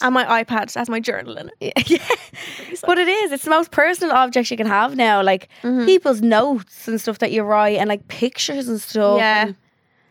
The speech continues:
Speaker 2: like,
Speaker 1: Take pictures of mad angles of yourself, checking if you're all <laughs> shaved at
Speaker 2: Oh,
Speaker 1: all.
Speaker 2: do you know what I mean? You
Speaker 1: Yeah.
Speaker 2: do, though. You take pictures of mad shit, like,
Speaker 1: Yeah, you do.
Speaker 2: body parts that you can't reach.
Speaker 1: Yeah.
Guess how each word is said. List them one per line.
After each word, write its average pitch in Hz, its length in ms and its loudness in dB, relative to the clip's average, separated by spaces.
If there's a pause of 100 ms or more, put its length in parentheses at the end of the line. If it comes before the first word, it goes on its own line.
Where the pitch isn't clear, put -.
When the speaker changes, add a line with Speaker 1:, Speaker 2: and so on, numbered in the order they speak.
(240)
Speaker 2:
like, 285 300 0 (600)
Speaker 1:
Take 381 200 -16
pictures 277 300 -6
of 208 60 -4
mad 214 200 -2
angles 254 300 -4
of 233 40 -6
yourself, 226 440 -4
checking 262 260 -2
if 240 80 -4
you're 226 140 0
all 277 80 2
<laughs> - 0 -
shaved - 720 -2
at 339 60 0
Speaker 2:
Oh, - 20 2
Speaker 1:
all. 320 280 4
Speaker 2:
do 392 60 2
you 480 40 0
know 587 100 6
what 659 160 4
I - 20 2
mean? 539 280 4
You 440 60 6 (180)
Speaker 1:
Yeah. 698 180 4
Speaker 2:
do, 605 420 6
though. 311 80 4
You 311 140 -2
take 415 220 0
pictures 427 260 -4
of 330 100 2
mad 247 560 0
shit, 233 360 0
like, 190 240 0 (180)
Speaker 1:
Yeah, 233 80 4
you 226 160 0
do. 208 500 -4
Speaker 2:
body 359 240 2
parts 339 280 0
that - 40 -2
you 185 60 -2
can't 247 260 0
reach. 262 460 2
Speaker 1:
Yeah. 226 460 0